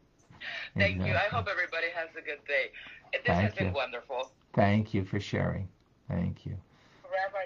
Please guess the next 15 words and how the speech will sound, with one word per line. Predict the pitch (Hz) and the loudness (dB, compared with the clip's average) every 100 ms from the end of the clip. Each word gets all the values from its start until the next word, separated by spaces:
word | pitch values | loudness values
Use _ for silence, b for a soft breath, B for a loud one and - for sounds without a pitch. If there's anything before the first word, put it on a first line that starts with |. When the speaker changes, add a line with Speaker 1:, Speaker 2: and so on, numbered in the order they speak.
| 175 | -8
Speaker 1:
you | - | -16
just | 190 - | -18 -10
came | 196 180 170 | -8 -6 -6
up | 160 | -8
with | 170 | -10
a | 160 | -12
new | 165 - | -14 -10
book | 156 143 | -10 -10
here. | - 131 147 - _ _ - | -12 -12 -12 -18 _ _ 6
Speaker 2:
<laughs> | 123 160 147 143 143 120 123 110 123 | 12 12 12 12 12 12 10 8 8
Yes, | 127 113 104 - - 202 | 8 8 4 4 8 8
<laughs> | - 156 - | 8 4 6
good | 143 | 6
idea. | 131 123 131 117 101 - _ _ _ 240 135 131 B 143 233 139 B _ | 8 8 8 8 6 -2 _ _ _ 2 2 2 B 4 6 0 B _
Yeah, | 98 98 90 | 2 4 4